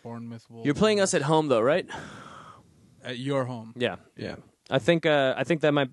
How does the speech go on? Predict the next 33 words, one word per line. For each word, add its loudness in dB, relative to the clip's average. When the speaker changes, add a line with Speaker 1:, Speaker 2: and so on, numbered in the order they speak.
Speaker 2:
actually 0
be 0
a 2
pretty 0
fun -2
fixture -4
to 0
watch. -4
Speaker 1:
Do -8
I -4
have -6
to -8
find -2
a 0
Speaker 2:
Is -2
it -2
Speaker 1:
way -2
to -2
watch -8
that -8
game -12
on -14
an -14
airplane? -20
Speaker 2:
Oh, -10
shit. -16
Speaker 1:
How -20
am -16
I -16
gonna -14
do -18
that? -20
Speaker 2:
Oh, -10